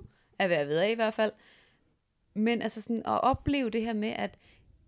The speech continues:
fordi jeg har taget mig selv så freaking seriøst. Jeg er begyndt virkelig at blive den partner, jeg gerne selv vil date. Så er jeg bare begyndt at tiltrække en meget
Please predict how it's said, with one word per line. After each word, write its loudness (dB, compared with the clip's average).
fordi -2
jeg 2
har -8
taget -4
mig -4
selv -6
så -10
freaking -4
seriøst. -8
Jeg -2
er -2
begyndt -4
virkelig -2
at -4
blive -4
den -4
partner, -4
jeg -4
gerne -6
selv -8
vil -8
date. -4
Så -8
er -2
jeg -4
bare -6
begyndt -6
at -12
tiltrække -6
en -4
meget -4